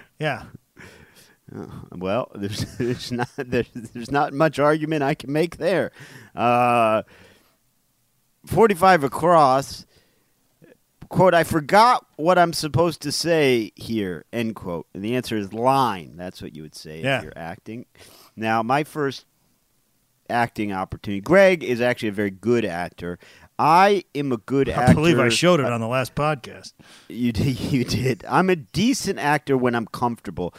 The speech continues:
Speaker 2: Um, I've taken acting classes, not as many as Greg. I'm decent when I'm comfortable, but I deal with a la-, lot of nerves and anxiety. And my first big acting opportunity was, uh,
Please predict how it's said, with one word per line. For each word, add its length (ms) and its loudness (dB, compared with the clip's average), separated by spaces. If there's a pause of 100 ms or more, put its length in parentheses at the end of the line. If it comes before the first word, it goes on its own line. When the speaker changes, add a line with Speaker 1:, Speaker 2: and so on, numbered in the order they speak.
(280)
Speaker 2:
Um, 420 -2
I've 140 -8
taken 500 -2
acting 320 -4
classes, 420 -4
not 220 -2
as 140 -6
many 220 0
as 120 -4
Greg. 320 -4
I'm 140 -10 (100)
decent 460 -4 (240)
when 160 -6
I'm 100 -4
comfortable, 600 -2
but 180 -4
I 200 -2
deal 320 -2
with 220 -4
a 60 -2
la-, 320 -4
lot 260 0
of 100 -6
nerves 640 0
and 200 -8
anxiety. 640 -6
And 100 -14
my 140 -6
first 400 -4 (420)
big 380 6 (100)
acting 640 0
opportunity 840 -4 (380)
was, 760 0
uh, 480 -6